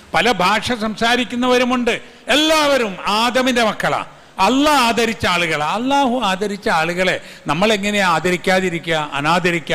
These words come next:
അത് പാടില്ലാത്തതാണ്. അപ്പൊ എല്ലാവരെയും ആദരിച്ചും സ്നേഹിച്ചും ബഹുമാനിച്ചും സുരക്ഷിതത്വവും സന്തോഷവും നൽകുന്ന ജീവിത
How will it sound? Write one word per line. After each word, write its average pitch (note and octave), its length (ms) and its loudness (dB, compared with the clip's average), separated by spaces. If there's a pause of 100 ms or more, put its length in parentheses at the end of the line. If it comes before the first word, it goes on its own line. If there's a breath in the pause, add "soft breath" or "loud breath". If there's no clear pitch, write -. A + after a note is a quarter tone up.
അത് G#3+ 80 0 (120)
പാടില്ലാത്തതാണ്. A3 840 0 (360 loud breath)
അപ്പൊ G3+ 200 0
എല്ലാവരെയും B3+ 680 0 (240)
ആദരിച്ചും F#3+ 500 -2 (120)
സ്നേഹിച്ചും G3 600 0 (120)
ബഹുമാനിച്ചും G#3+ 680 0 (480 loud breath)
സുരക്ഷിതത്വവും G#3 800 0 (140)
സന്തോഷവും G#3+ 680 2 (400 loud breath)
നൽകുന്ന G3 380 0 (160)
ജീവിത A3+ 340 0